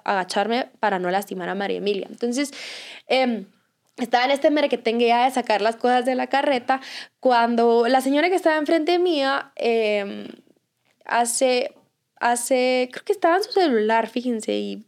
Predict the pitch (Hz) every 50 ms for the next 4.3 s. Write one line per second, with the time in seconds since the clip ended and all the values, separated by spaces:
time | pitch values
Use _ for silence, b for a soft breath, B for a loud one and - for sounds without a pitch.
0 | _ - 214 214 202 190 - - 226 233 233 233 233 247 294 339 339 - _ _
1 | _ 233 226 226 233 254 294 359 415 453 453 B B B B B B B B B
2 | B B _ _ - 240 233 226 226 240 247 254 254 262 262 269 262 - - 254
3 | 254 254 262 285 294 294 - 262 240 233 233 233 240 240 240 247 254 262 262 262
4 | 262 254 240 226 214 208